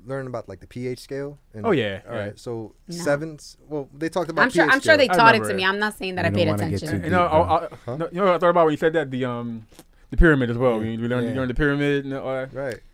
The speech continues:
Speaker 3: But yeah,
Speaker 1: So
Speaker 3: she, she was talking about that stuff, and I'm like, "That's so interesting," 'cause you guys are, like, like, bringing it full
Speaker 4: Back,
Speaker 3: circle.
Speaker 4: yeah.
Speaker 3: She
Speaker 2: Mm.
Speaker 3: very lightly touched about being vegan
Speaker 1: Right.
Speaker 3: because it's mainly her husband, and she's like, You know, from here, from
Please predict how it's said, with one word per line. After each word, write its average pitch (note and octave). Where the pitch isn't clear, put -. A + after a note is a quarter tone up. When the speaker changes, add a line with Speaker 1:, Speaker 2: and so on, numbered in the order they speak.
Speaker 3:
But A3
yeah, G#3+
Speaker 1:
So G3
Speaker 3:
she, B3
she A#3
was A3+
talking B3
about F3+
that F3+
stuff, F#3+
and F#3+
I'm G3+
like, G3+
"That's G3
so G#3
interesting," G#3
'cause E3+
you F3
guys F3+
are, E3+
like, D#3+
like, F3
bringing E3+
it E3
full F#3
Speaker 4:
Back, F3
Speaker 3:
circle. G#3
Speaker 4:
yeah. A3+
Speaker 3:
She C4
Speaker 2:
Mm. -
Speaker 3:
very A#3+
lightly F#3+
touched -
about E3
being E3
vegan D3+
Speaker 1:
Right. G2
Speaker 3:
because E3+
it's F#3+
mainly F#3
her E3
husband, D3
and F3
she's G3+
like, G3
You A#3+
know, G#3+
from G3
here, F#3
from F#3+